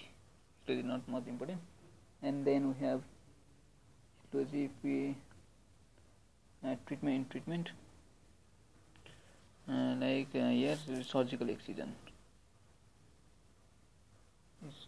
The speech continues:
done. Okay, uh, surgical excision is the treatment of the, of twice surgical, like, complete wide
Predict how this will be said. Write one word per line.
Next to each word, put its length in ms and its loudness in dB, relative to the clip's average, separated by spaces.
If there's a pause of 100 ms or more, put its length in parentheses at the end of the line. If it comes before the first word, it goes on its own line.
(120)
done. 220 -2 (260)
Okay, 200 -6 (1120)
uh, 200 -2
surgical 320 0
excision 380 -4
is 80 -4
the 60 -8
treatment 400 0
of 180 2
the, 460 2 (180)
of 160 -8
twice 220 4 (1600)
surgical, 340 0
like, 160 2 (220)
complete 320 4
wide 320 2